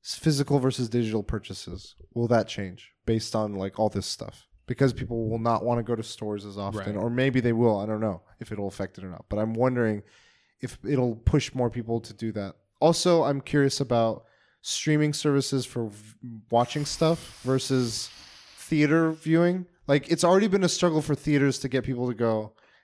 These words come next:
Speaker 1: and, like, this stuff is a recipe for, like, I was like, "Oh, where do we wanna do this weekend?" We wanted to celebrate something. I was like, "Oh, let's go to the movies." And I was like, "You know what?"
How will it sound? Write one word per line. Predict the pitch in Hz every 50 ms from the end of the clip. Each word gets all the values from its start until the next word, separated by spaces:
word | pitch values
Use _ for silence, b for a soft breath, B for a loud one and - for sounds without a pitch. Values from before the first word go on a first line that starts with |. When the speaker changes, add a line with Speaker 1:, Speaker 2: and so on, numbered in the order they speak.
| b -
Speaker 1:
and, | 110 110
like, | 113 110 107 107 - - _ _ _ _ _ _ _ _ _ _ _ _ _ _ _ -
this | 127 123 120 -
stuff | - - - 135 123 -
is | 127 113 113
a | 120
recipe | 110 113 113 113 - - 107 - 120
for, | 113 - 123
like, | 113 110 110 104 - B B B B B
I | 143 170
was | 180 190 190 170
like, | 180 180 156 139 - -
"Oh, | 175 185 175 151
where | 135 139 151 151
do | 160
we | 160 160 156
wanna | 151 151 156 151 143
do | 143 151
this | 151 139 - -
weekend?" | 123 - 127 120 127
We | 135 139
wanted | 139 139 127 117
to | -
celebrate | - 120 120 117 127 131 127
something. | - 135 127 - 147 143
I | 139 b b b b b b b
was | - 160
like, | 180 196
"Oh, | 226 233
let's | 226 -
go | - 240
to | 226
the | 208
movies." | 185 185 202 190 165 139 131
And | 135
I |
was | 131 120
like, | 123 107 - - - b b b b b b b b b _ 254
"You | 320
know | 370
what?" | 381 381 330 -